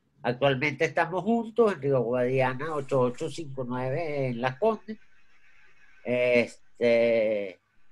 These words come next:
y estamos a la orden todos los que quieran en equipos de buceo. Y si los podemos asesorar con el servicio, lo vamos a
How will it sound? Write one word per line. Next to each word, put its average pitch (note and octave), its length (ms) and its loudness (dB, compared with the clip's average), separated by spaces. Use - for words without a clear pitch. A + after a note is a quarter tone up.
y C3+ 120 -2
estamos C3+ 340 2
a G3 60 6
la E3 160 6
orden D#3+ 340 6
todos G3 240 10
los G3+ 120 6
que C#3+ 160 -2
quieran D3 480 4
en C#3+ 140 -4
equipos C3 480 -2
de D3+ 60 2
buceo. A#2+ 640 -2
Y C#3 120 -4
si D3 160 -4
los C#3 180 6
podemos C3+ 480 2
asesorar C#3 680 2
con E3+ 180 -6
el E3+ 100 -8
servicio, A3+ 600 2
lo G#3+ 280 2
vamos B2 300 -4
a A#2 180 -2